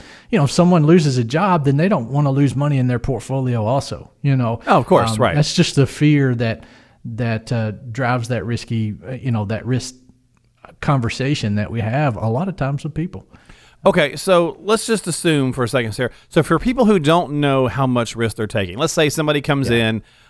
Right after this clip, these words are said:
Speaker 2: uh, they go, you're sitting down talking with them, and you're like, "Okay, you know, how's, you know, how's your risk tolerance?" Blah, blah, blah, blah, blah.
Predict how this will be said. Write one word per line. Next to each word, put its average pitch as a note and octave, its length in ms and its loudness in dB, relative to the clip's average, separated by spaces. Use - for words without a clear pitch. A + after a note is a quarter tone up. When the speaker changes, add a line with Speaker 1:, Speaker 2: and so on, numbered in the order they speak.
Speaker 2:
uh, A2 260 2
they A#2 220 -4
go, A2 340 2
you're A#2 240 -4
sitting - 220 -4
down C3+ 180 -2
talking A#2 320 0
with A2 140 0
them, G#2+ 160 0
and A2 180 -6
you're G#2+ 120 -4
like, G#2 200 -4
"Okay, A2 300 -2
you A2 160 -10
know, G#2+ 280 -8
how's, C#3+ 400 -4
you C3+ 60 -12
know, A#2 100 -6
how's C3 240 -2
your A#2+ 100 -4
risk A#2 180 -4
tolerance?" G#2 420 -4
Blah, G2+ 160 -6
blah, G2 120 -8
blah, F#2+ 140 -6
blah, F#2+ 100 -8
blah. F#2+ 240 -4